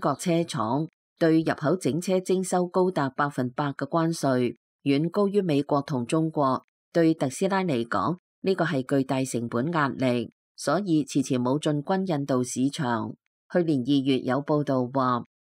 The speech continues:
印度政府考慮為特斯拉提供關稅優惠，但前提係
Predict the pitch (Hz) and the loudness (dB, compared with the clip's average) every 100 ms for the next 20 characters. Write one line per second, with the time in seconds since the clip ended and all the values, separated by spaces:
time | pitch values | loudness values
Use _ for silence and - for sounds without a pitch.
0 | _ 165 165 143 156 151 156 131 196 107 | _ 0 2 0 2 0 0 -2 0 -2
1 | 156 185 139 127 _ _ 143 143 - 139 | 0 2 0 0 _ _ 0 0 0 -2
2 | - 190 190 185 135 120 170 165 175 175 | -2 -2 -2 -2 -6 -2 -2 0 -2 -2
3 | 147 139 160 156 156 143 123 120 113 _ | 0 0 2 0 0 0 0 0 -2 _
4 | _ _ 151 147 147 143 131 131 139 143 | _ _ 0 0 0 -2 0 -2 0 -2
5 | 139 | -2